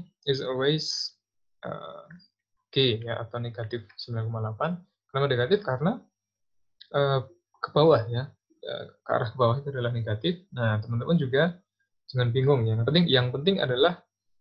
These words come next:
eh, ketika throw upward ini nilai, eh, nilai dari apa, eh, kecepatannya dan juga gravitasnya itu berbeda, berbeda arah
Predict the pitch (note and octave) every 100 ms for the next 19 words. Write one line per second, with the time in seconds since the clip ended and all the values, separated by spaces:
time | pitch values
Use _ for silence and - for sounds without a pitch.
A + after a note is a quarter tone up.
0 | _ _ _ - C#3+ C#3 C#3 C#3 C#3+ C3
1 | B2+ A#2+ - C#3+ C3 - C3 - A#2+ A#2
2 | - G#2+ G#2 B2+ A3+ - _ _ _ _
3 | _ _ _ _ _ _ _ C3+ C3 B2
4 | A#2+ A#2 G#2+ C3+ B2+ B2 B2 B2 B2 A#2+
5 | A#2 A#2 A#2 A2+ A2+ A2+ - - C3+ D#3+
6 | D#3+ _ _ _ _ _ _ - - B2
7 | A#2+ A#2 B2 B2+ - C3 C#3 C#3 A2+ A#2+
8 | E3+ C3 A#2 A#2 A2+ A#2 A2 A#2+ A2+ -
9 | A2+ C3 C#3 C#3 E3+ C3+ A2+ A2+ G#2+ B2
10 | - B2 A2+ A#2+ A#2+ B2+ B2